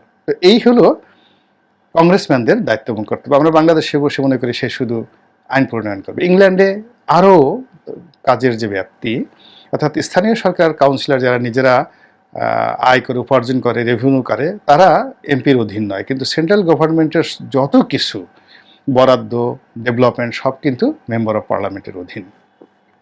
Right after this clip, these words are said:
তো এই বিষয়টা আমি তাকে যখন বললাম, তিনি বললেন যে, "আমিও এই বিষয়টা জানি", অর্থাৎ উনি সেই বিষয়টা জানেন। আমি যেহেতু বললাম যে, "আপনি যেহেতু রি-, একটা রিফর্ম করছেন,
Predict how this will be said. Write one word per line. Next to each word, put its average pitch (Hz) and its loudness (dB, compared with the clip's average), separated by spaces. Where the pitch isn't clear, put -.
তো - -4
এই 196 6
বিষয়টা 214 2
আমি 165 2
তাকে 147 0
যখন 135 -2
বললাম, 127 0
তিনি 160 0
বললেন 156 2
যে, 139 0
"আমিও 147 2
এই 110 -6
বিষয়টা 107 -10
জানি", 101 -4
অর্থাৎ 180 -4
উনি 127 -4
সেই 113 -6
বিষয়টা - -6
জানেন। 117 -2
আমি 139 2
যেহেতু 185 2
বললাম 196 2
যে, 202 2
"আপনি 165 -2
যেহেতু 165 -2
রি-, 120 0
একটা 117 -2
রিফর্ম 160 2
করছেন, 139 -4